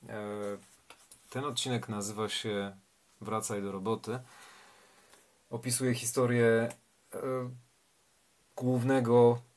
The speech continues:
pana, boga, któremu pani, żona umarła i trzeba za nią iść, e,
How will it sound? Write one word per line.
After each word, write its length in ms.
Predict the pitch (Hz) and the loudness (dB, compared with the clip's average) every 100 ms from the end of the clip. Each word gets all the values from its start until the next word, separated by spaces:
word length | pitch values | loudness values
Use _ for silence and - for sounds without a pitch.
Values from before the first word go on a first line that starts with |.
| - | 2
pana, 500 | 123 120 107 104 - | 4 6 2 0 -4
boga, 580 | 107 104 117 110 104 104 - | 0 4 4 4 0 0 -8
któremu 540 | - 113 110 104 104 - | -6 -2 0 -2 -4 -4
pani, 540 | - 120 113 104 98 - _ _ - _ - | 2 2 2 -2 -6 -12 _ _ -20 _ -12
żona 440 | 113 120 117 101 | 0 0 2 0
umarła 600 | 107 107 110 110 104 101 | -2 -2 0 2 2 2
i 500 | 101 107 104 104 107 117 | 0 -4 -6 -8 -10 -10
trzeba 280 | - 110 107 | -6 -4 -4
za 140 | 107 | -4
nią 180 | 107 107 | -4 -4
iść, 440 | 110 - - | -4 -6 -6
e, 40 | - | -6